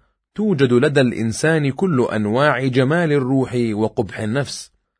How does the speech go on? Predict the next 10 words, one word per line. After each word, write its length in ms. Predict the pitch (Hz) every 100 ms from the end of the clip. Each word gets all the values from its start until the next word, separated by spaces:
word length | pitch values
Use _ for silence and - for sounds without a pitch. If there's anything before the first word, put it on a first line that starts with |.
| _ _
لا 260 | - 120 202
تهتم 560 | 208 165 - 170 156 139
بتغذية 600 | 131 131 110 120 165 135
الجسد 500 | 127 104 143 156 147
وإنمائه 880 | 139 123 101 113 117 143 - 120 110
بإفراط، 680 | 98 117 - 160 131 - _ _ _ -
لأنه 520 | 87 85 107 123 123
في 140 | -
النهاية 500 | 131 127 147 165 147 135 131
قربان 680 | 127 123 147 156 131 123